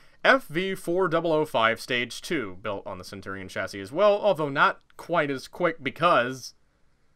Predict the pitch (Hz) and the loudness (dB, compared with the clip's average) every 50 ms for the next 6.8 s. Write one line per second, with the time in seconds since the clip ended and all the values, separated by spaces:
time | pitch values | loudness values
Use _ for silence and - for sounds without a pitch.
0 | _ _ _ _ - 101 98 113 170 247 285 - - - 117 95 95 95 92 107 | _ _ _ _ -20 -14 -2 2 4 4 4 4 2 -4 -6 -6 -8 -8 -6 -6
1 | 135 170 196 190 - - - - - - - _ _ _ - - - - - - | -6 -6 -6 -10 -12 -16 -20 -20 -20 -20 -20 _ _ _ -20 -20 -20 -20 -12 -8
2 | 120 120 117 113 107 120 117 123 123 117 - - - 156 156 151 156 156 151 - | -4 -4 -4 -4 -4 -4 0 2 2 2 2 0 0 4 4 4 4 2 0 -2
3 | - 254 208 147 113 87 87 90 - - - 165 135 127 135 131 143 143 143 135 | -2 0 0 0 -2 -4 -10 -16 -20 -20 -16 -12 -10 -8 -6 -4 -4 -2 -2 -2
4 | 131 - - 127 113 110 107 113 110 107 101 95 92 92 - - 110 98 95 - | -4 -6 -6 -8 -8 -6 -6 -6 -6 -6 -8 -10 -10 -12 -8 -8 -8 -8 -8 -8
5 | - - 110 - 117 101 98 95 92 - - - - 127 117 101 98 98 - 135 | -12 -12 -10 -6 -6 -6 -6 -6 -8 -10 -12 -14 -12 -8 -6 -4 -4 -4 -6 -6
6 | 131 117 107 98 92 - - - - 170 170 139 110 92 95 | -6 -6 -6 -8 -10 -14 -16 -12 -8 -6 -6 -6 -6 -8 -12